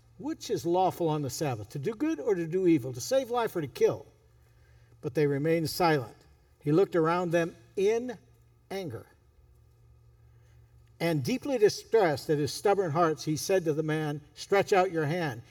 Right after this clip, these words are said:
He stretched it out, and the hand was completely restored. And then the Pharisees went out and began to plot with the Herodians how they might kill Jesus. Another one. Let's go to John eleven.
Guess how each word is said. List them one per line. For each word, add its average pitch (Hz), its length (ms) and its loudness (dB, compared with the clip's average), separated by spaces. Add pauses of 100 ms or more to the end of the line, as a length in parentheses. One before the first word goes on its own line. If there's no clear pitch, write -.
He 151 100 -4
stretched 202 460 -2
it 233 80 4
out, 175 300 4 (260)
and 143 100 -2
the 135 40 0
hand 160 240 0
was 151 140 -4
completely 185 480 0
restored. 143 500 -2
And 139 120 -6
then 240 140 0
the 240 60 -2
Pharisees 170 580 0 (240)
went 185 240 2
out 156 320 0 (240)
and 147 180 -2
began 156 540 6 (240)
to 143 220 -6
plot 427 400 4 (100)
with 156 140 -2
the 135 100 -4
Herodians 143 800 0 (480)
how 196 180 4
they 185 100 2
might 175 240 2
kill 175 220 4
Jesus. 131 580 -4 (480)
Another 247 300 2
one. 101 160 -6 (460)
Let's 196 160 -2
go 247 140 6
to 185 100 2
John 175 260 0
eleven. 147 380 -2